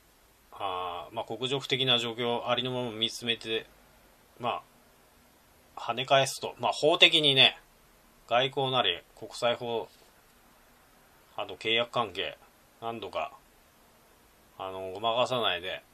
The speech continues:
やり取りしなきゃいけないと。で、そうしないと自分の国権、自分の国の国権を守れないんで、え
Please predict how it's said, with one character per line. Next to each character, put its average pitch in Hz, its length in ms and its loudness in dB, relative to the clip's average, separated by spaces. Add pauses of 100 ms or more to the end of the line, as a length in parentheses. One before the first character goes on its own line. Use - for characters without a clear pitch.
(180)
や 107 160 -2
り 135 100 -2
取 107 120 -4
り 92 60 -6
し 95 80 -12
な 104 120 -4
き 107 60 -4
ゃ 95 40 -2
い 90 40 -8
け 92 80 -6
な 85 100 -8
い - 60 -14
と。 - 100 -16 (220)
で、 98 140 -12
そ 135 140 -6
う 143 40 -2
し 151 80 0
な 139 60 4
い 127 40 2
と 123 100 4
自 113 140 -6
分 139 120 -2
の 143 60 -2
国 127 240 -4
権、 143 240 4 (160)
自 107 140 -6
分 123 120 -6
の 143 220 -2
国 135 180 -2
の 123 60 -8
国 120 120 -12
権 131 260 -2
を 117 100 0
守 139 160 -2
れ 127 60 -2
な 82 100 -2
い 73 40 -10
ん 69 60 -16
で、 - 160 -14 (1500)
え 92 760 -6